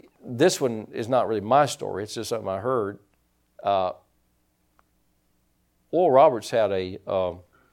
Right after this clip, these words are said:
an associate evangelist named Bob Deweese.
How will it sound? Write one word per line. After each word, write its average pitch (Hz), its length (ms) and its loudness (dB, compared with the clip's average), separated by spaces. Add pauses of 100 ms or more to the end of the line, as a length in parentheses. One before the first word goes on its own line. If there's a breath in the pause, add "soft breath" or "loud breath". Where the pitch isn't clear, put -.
(720)
an 107 140 -6
associate 131 440 2
evangelist 117 580 2 (520)
named 127 200 2
Bob 123 320 6
Deweese. 127 760 -2